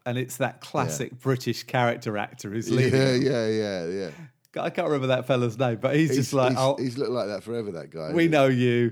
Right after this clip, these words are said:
Speaker 1: You,
Speaker 2: Yeah,
Speaker 1: you're
Speaker 2: yeah.
Speaker 1: a, you play grumpy
Speaker 2: Yeah.
Speaker 1: leader."
Speaker 2: Cantankerous
Speaker 1: <laughs>
Speaker 2: man.
Speaker 1: Yeah.
Speaker 2: Old man, yeah. Yeah, brilliant.
Speaker 1: Ah, just fantastic.
Speaker 2: Yeah, really
Speaker 1: Yeah.
Speaker 2: enjoying it.
Speaker 1: Yeah. Oh, I thought it was really, really, really good.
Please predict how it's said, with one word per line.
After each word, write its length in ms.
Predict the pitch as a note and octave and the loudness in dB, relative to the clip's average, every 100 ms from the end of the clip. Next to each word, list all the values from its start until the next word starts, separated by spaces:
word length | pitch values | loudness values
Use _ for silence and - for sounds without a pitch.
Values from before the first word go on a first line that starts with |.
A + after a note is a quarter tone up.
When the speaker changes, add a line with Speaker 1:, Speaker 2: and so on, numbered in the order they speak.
| - | -2
Speaker 1:
You, 240 | D3 D3+ | 0 2
Speaker 2:
Yeah, 80 | D#3 | 2
Speaker 1:
you're 220 | E3 C#3+ C#3 | 2 2 2
Speaker 2:
yeah. 40 | |
Speaker 1:
a, 40 | |
you 140 | D3 C#3+ | 0 0
play 280 | D3 C3+ C3+ | 2 2 0
grumpy 880 | B2 D#3+ E3+ C#3 D#3 D3 C#3+ C3+ - _ - | -2 -2 -2 -2 -2 0 0 -2 -10 _ -10
Speaker 2:
Yeah. 240 | F#2 F2 | -6 -2
Speaker 1:
leader." 580 | C#3 D3+ C#3 C3 B2 A#2+ | 2 4 2 2 2 2
Speaker 2:
Cantankerous 600 | G#2+ G2+ A#2 G2+ - F2+ | -2 -6 -10 -10 -8 -6
Speaker 1:
<laughs> 80 | A2+ | -6
Speaker 2:
man. 300 | F#2+ F2 F2 - | -6 -8 -12 -16
Speaker 1:
Yeah. 400 | - - C3+ B2 G#2+ | -12 -2 2 2 0
Speaker 2:
Old 80 | |
man, 280 | F#2 F2+ E2+ | -6 -8 -8
yeah. 220 | F#2 F2+ D#2 - _ _ _ _ _ _ _ - _ - | -8 -10 -12 -20 _ _ _ _ _ _ _ -20 _ -12
Yeah, 300 | E2 E2+ D#2+ D#2 - | -8 -8 -10 -16 -16
brilliant. 380 | F#2 F2 E2 D#2 D#3 | -10 -8 -6 -8 -8
Speaker 1:
Ah, 420 | C#3+ C3 B2+ A#2 B2 - | -6 -4 -4 -6 -10 -12
just 200 | G#2+ - _ | -12 -12 _
fantastic. 680 | F#2 E2+ - F2+ - - C3 _ _ _ _ _ _ - | -14 -12 -16 -18 -18 -20 -20 _ _ _ _ _ _ -12
Speaker 2:
Yeah, 220 | D#2 C#2 C2+ | -10 -10 -12
really 160 | D#2 D#2 | -10 -8
Speaker 1:
Yeah. 140 | F#2+ | -6
Speaker 2:
enjoying 320 | F#2+ C#2 C#2+ C#2+ | -8 -8 -10 -12
it. 100 | - _ _ _ _ _ _ - | -16 _ _ _ _ _ _ -14
Speaker 1:
Yeah. 220 | G#2 F#2+ - _ _ - | -12 -12 -14 _ _ -6
Oh, 140 | G#2+ | -6
I 40 | |
thought 100 | F#2+ | -6
it 40 | - | -14
was 140 | - A2 | -16 -10
really, 280 | G#2+ G2 | -8 -8
really, 260 | G2 F#2+ F#2 | -8 -8 -10
really 280 | F2+ F#2 F2 | -10 -12 -12
good. 260 | G2+ F#2 | -14 -14